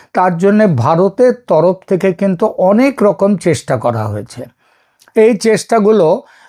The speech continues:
কেউ না মানলেও মানতেই হবে। ভারতের কেউ কোনো সরকারি প্রশাসনে, কেন্দ্রীয় সরকারের, তারা বলেননি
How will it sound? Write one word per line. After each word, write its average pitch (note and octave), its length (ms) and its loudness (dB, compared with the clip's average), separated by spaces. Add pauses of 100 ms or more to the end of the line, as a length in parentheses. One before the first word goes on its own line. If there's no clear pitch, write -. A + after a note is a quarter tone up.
(140)
কেউ G#3+ 180 2
না G3 180 2
মানলেও G#3 340 2
মানতেই F#3 460 2
হবে। G3 220 2
ভারতের F3 640 0
কেউ G#3+ 400 2
কোনো G#3+ 460 -2
সরকারি G3 600 -2
প্রশাসনে, G3+ 760 -2
কেন্দ্রীয় F#3 480 2
সরকারের, E3 680 0 (480)
তারা G3 280 2
বলেননি F#3 720 2